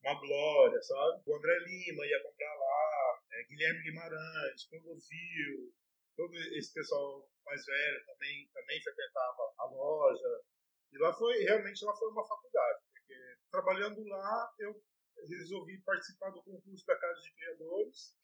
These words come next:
aí me inscrevi, ganhei o, o concurso em dois mil e quatro, aí eu comecei a fazer desfile e foi tendo mais visibilidade, né? Você fazer desfile, eu acho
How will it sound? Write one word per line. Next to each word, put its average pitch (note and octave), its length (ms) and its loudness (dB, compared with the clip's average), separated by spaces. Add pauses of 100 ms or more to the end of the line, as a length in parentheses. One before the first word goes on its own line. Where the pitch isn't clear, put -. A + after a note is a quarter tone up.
(320)
aí C#3 180 -10
me D3 80 -18
inscrevi, E3 680 -6 (920)
ganhei D3 640 0
o, C3+ 80 -2
o B2+ 380 -18 (140)
concurso E3+ 640 0
em C4 180 -10 (200)
dois C#3+ 280 -6
mil C#3+ 160 -14
e D3 100 -18
quatro, D#3 520 0
aí A3 80 -2
eu G#3+ 60 -8
comecei G#3+ 320 -10
a G#3 40 -18
fazer G3+ 240 -10
desfile B3+ 800 -12
e G#3+ 460 -20
foi G#3 180 -6
tendo G3 300 -6
mais F3 200 -4
visibilidade, D#3+ 1200 0
né? D#3 440 -2
Você - 200 -8
fazer D3 260 -4
desfile, G#3 380 -16
eu G#3+ 120 -16
acho G#3+ 200 -10